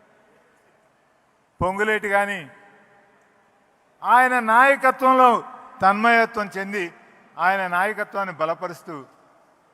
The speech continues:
ఆ దిశానిర్దేశం తీసుకొని,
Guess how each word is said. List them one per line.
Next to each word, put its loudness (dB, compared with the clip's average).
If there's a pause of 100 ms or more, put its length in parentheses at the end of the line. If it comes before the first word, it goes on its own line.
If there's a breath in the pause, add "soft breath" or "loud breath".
(800)
ఆ 0
దిశానిర్దేశం -4
తీసుకొని, -14